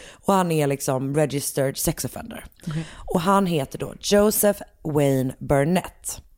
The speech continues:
Speaker 1: Han är trettiosex år gammal. Och jag, jag tror att han vid det här tillfället också faktiskt sitter i fängelse. Ehm,
Speaker 2: När de liksom, man hittar matchen.
Speaker 1: Exakt,
Speaker 2: Mm.
Speaker 1: precis. Ehm, så man liksom söker upp honom,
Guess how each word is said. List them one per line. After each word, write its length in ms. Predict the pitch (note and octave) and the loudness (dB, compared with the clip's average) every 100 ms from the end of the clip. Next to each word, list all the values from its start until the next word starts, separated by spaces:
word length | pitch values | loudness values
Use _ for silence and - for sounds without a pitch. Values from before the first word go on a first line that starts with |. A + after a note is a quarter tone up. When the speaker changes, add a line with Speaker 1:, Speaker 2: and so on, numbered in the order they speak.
| _ _ | _ _
Speaker 1:
Han 260 | - F#3 D#3+ | -2 0 0
är 220 | C#3+ C#3 | -2 -4
trettiosex 680 | - D#3+ D#3 - G3+ - - | -6 -8 -6 -2 -2 -2 -2
år 100 | C3 | 0
gammal. 480 | C3+ C3+ C3+ F#3 A#3 - - - - | 0 0 2 2 0 -6 -20 -20 -10
Och 220 | - G3+ - | -4 -4 -2
jag, 160 | G3+ G3+ - | -2 -2 -4
jag 180 | G3+ - | -8 0
tror 200 | B3 E3 | 2 2
att 100 | - | 0
han 240 | E3+ E3 | -6 -2
vid 120 | E3 | 0
det 40 | F3 | 2
här 120 | G3+ | 2
tillfället 420 | F#3+ D#3 C#3+ - | 0 -4 -6 -6
också 260 | - - C#3 | -10 -10 -8
faktiskt 280 | D#3+ - - | -10 -8 -8
sitter 340 | A3 - G3+ | -8 -6 -4
i 160 | E3+ C3 | -2 -2
fängelse. 540 | - A2+ G2+ - F3+ G#3 - - - - - | -4 -6 -8 -2 -2 -2 -10 -18 -18 -20 -2
Ehm, 520 | F3 D#3 D3 D3 D3 D3+ - | 2 2 2 2 0 -4 0
Speaker 2:
När 160 | G3+ G3 | 4 4
de 100 | F#3 - | 2 -2
liksom, 300 | - D#3 E3+ | -4 -4 -4
man 100 | E3 | -4
hittar 260 | E3+ - | -6 -4
matchen. 300 | E3+ E3 - - - - | -4 -4 -6 -6 -8 -6
Speaker 1:
Exakt, 440 | A3 - F3 - | -6 -2 -4 0
Speaker 2:
Mm. 140 | E3+ | 0
Speaker 1:
precis. 460 | F3+ - E3 G3+ - - - - | 0 -2 -6 -8 -10 -16 -20 -6
Ehm, 640 | - E3+ D#3+ D3+ C#3+ C#3+ - | 2 4 4 2 0 -4 -6
så 160 | - G3+ | -2 2
man 220 | F3+ F#3 - - - | 2 0 -10 -20 -8
liksom 220 | G3 F3+ | -4 -2
söker 220 | F3+ G3 | 0 2
upp 140 | C#4+ C#4+ | 2 4
honom, 280 | A#3+ A#3 | 4 2